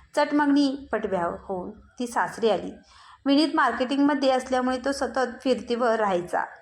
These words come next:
तिला सोबत घेऊन त्याला जाता येत नसे. तिची शाळा दुपारची असल्यामुळे ती सकाळचं सगळं आवरून जात असे.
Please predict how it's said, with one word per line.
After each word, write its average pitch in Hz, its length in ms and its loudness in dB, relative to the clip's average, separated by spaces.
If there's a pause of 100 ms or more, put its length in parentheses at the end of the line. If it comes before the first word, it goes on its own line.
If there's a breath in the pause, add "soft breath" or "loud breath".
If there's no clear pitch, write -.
(320)
तिला 214 180 4
सोबत 208 400 0
घेऊन 214 260 0
त्याला 214 380 2
जाता 190 380 -2
येत 185 200 -2
नसे. - 400 -12 (420 soft breath)
तिची 269 220 0
शाळा 285 280 2
दुपारची 262 420 0
असल्यामुळे 277 400 0
ती 277 160 -4
सकाळचं 247 440 -2
सगळं 269 360 -2
आवरून 254 380 0
जात 196 240 -2
असे. 185 400 -8